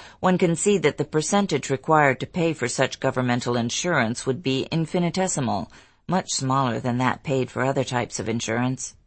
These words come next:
yet it would be sufficient to finance all the other functions of a proper government. If necessary, that percentage could be legally increased in time of war, or other but similar methods of raising money could be established for clearly defined wartime needs.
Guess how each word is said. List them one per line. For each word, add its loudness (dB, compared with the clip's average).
yet 4
it 2
would -2
be -2
sufficient -4
to -6
finance 0
all 2
the 0
other 0
functions -2
of -2
a -2
proper 0
government. -4
If 4
necessary, 0
that -6
percentage -2
could -2
be 2
legally 0
increased -2
in 0
time 2
of -2
war, 0
or 4
other 2
but -4
similar 0
methods 0
of 0
raising 4
money 2
could -4
be 0
established 0
for 2
clearly 2
defined 4
wartime 2
needs. 0